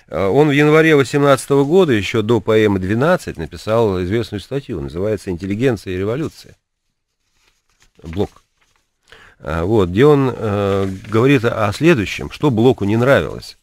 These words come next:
Ему не нравилась как раз позиция интеллигенции. Он говорит: "Почему вы все, э, встали на путь саботажа, э, вот этой новой власти?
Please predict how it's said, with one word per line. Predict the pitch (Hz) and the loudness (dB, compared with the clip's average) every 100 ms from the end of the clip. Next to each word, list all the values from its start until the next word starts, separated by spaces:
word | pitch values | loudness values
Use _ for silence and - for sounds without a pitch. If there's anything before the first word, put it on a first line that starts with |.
| _ _ _ - _ | _ _ _ -20 _
Ему | 95 110 | 0 2
не | 135 | 4
нравилась | 160 151 127 | 4 2 0
как | 113 | -4
раз | 127 117 | -4 -4
позиция | 120 117 98 95 | -4 -4 -6 -8
интеллигенции. | 90 104 104 80 - - - _ _ _ _ _ _ _ _ | -4 -4 -4 -6 -8 -18 -20 _ _ _ _ _ _ _ _
Он | 110 | -2
говорит: | 113 101 | 2 2
"Почему | - - 185 190 | -2 -2 4 4
вы | 123 | 4
все, | 101 - 131 123 107 90 | 0 0 2 4 2 0
э, | 95 90 | -4 -6
встали | - 120 104 | -2 0 2
на | 101 95 | 0 -2
путь | 104 | -6
саботажа, | - 90 82 98 73 60 - _ _ _ _ _ | -6 -4 -4 -4 -6 -10 -20 _ _ _ _ _
э, | - 50 50 50 50 - | -18 -16 -14 -14 -14 -12
вот | - 85 | -10 -10
этой | 78 | 0
новой | 110 98 90 | 2 2 2
власти? | 107 90 - - | 0 -2 -4 -16